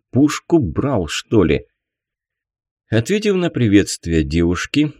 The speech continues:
ее речь сильно искажалась в телефонной трубке, император сразу же взял быка за рога. «Кто вы? Откуда? И что нарисовано на вашем плакате?»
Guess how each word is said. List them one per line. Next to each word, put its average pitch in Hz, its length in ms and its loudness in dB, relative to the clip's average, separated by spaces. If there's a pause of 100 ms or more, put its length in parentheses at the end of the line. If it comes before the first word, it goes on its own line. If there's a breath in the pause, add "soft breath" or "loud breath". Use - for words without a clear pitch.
ее 127 320 0
речь 139 320 -2
сильно 123 420 -4
искажалась 104 680 -2
в - 100 -20
телефонной 101 640 0
трубке, - 640 -2
император 139 840 -2
сразу 156 520 -4
же 147 200 -2
взял 120 420 -4
быка 101 440 -2
за 90 160 -2
рога. 87 400 -2 (1400)
«Кто 123 320 0
вы? 135 280 4 (220)
Откуда? 117 800 0 (140)
И 104 100 4
что 113 320 0
нарисовано 139 640 -2
на 117 160 0
вашем 107 400 0
плакате?» 123 580 -2